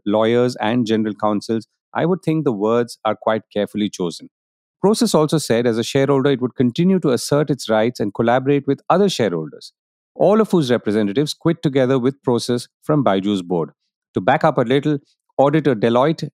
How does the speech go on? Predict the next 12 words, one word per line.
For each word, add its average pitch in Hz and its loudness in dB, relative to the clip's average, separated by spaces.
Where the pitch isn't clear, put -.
and 135 2
three 220 0
board 147 2
directors 117 0
representing 123 0
close 135 0
to 143 -2
five 135 0
billion 123 0
dollars 113 0
in 104 -2
investments 127 -2